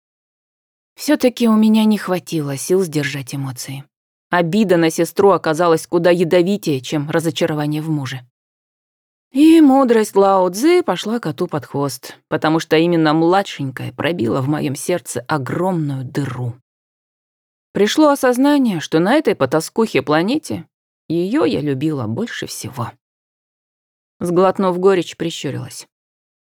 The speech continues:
«Я работала, чтобы обеспечить твою жизнь, Марина. Я жертвовала своим временем и силами, чтобы ты могла учиться и жить. А ты так отблагодарила меня?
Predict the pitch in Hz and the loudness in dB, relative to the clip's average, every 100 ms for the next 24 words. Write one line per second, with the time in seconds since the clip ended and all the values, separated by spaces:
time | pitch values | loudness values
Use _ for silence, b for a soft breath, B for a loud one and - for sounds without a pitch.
0 | _ _ _ _ - 226 220 233 247 226 | _ _ _ _ -2 2 4 4 2 2
1 | 285 233 196 - 233 214 220 226 - 254 | 0 0 -4 0 2 4 2 2 0 0
2 | 247 - 247 277 277 254 302 233 208 202 | 0 0 2 4 2 4 4 4 2 2
3 | 214 185 - _ _ _ _ 233 220 262 | -2 -4 -10 _ _ _ _ 2 4 4
4 | 233 320 330 240 190 202 - 226 254 262 | 4 2 2 4 4 4 2 2 4 4
5 | 220 262 254 240 262 269 - 311 214 175 | 4 4 4 4 4 4 4 4 6 2
6 | - 254 226 233 - 294 247 202 214 240 | 0 0 0 0 4 4 4 4 4 4
7 | 262 - 285 330 - 202 277 247 330 254 | 0 0 0 0 0 4 4 4 4 2
8 | - _ _ _ _ - - 240 294 349 | -4 _ _ _ _ -8 -2 0 2 2
9 | 359 240 254 302 269 302 370 392 311 196 | 2 2 4 4 4 6 6 6 4 2
10 | 156 | -4